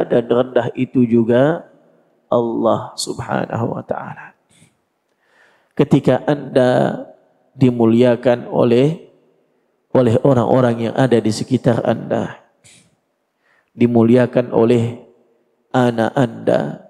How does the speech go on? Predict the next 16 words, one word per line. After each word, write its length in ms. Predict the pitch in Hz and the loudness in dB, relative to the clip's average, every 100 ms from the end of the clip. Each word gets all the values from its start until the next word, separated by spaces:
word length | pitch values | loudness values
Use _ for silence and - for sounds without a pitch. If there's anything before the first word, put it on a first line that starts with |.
| _ _ | _ _
dimuliakan 800 | 127 120 117 120 123 120 123 107 | -2 2 4 4 4 2 -2 0
oleh 320 | 120 117 113 - | 2 2 0 -2
teman, 680 | 135 127 117 117 170 - _ _ _ _ - | -4 -4 -6 -4 -4 -12 _ _ _ _ -2
dimuliakan 720 | 123 120 117 127 120 131 123 | 0 2 4 4 2 -2 -2
oleh, 640 | - 117 127 165 - - _ _ _ _ _ _ _ _ | 0 4 4 2 -4 -18 _ _ _ _ _ _ _ _
oleh 300 | 135 139 117 | 2 4 2
kerabat, 600 | - 131 123 117 127 117 - - _ _ _ _ _ _ _ _ | 2 2 2 2 0 -2 -8 -20 _ _ _ _ _ _ _ _
ya, 240 | - 123 - _ _ _ _ _ _ _ | -6 -6 -10 _ _ _ _ _ _ _
tidak 320 | 147 143 135 135 | 2 4 2 2
dihinakan, 840 | 131 127 131 135 123 143 131 - - _ _ _ - | 4 4 4 2 0 -2 -2 -8 -20 _ _ _ -4
maka 600 | 123 120 127 143 165 - - _ | -2 0 2 2 -2 -6 -20 _
ketahuilah 760 | - 135 131 120 123 127 127 127 | -4 -2 0 2 2 4 2 0
ini 400 | - 156 170 190 | 2 2 0 -4
adalah 520 | - 139 131 120 143 131 | -4 -4 -2 0 0 0
karunia 560 | 135 123 123 143 131 | 0 2 4 4 4
dari 640 | 120 117 120 147 170 - | 4 2 4 2 0 -6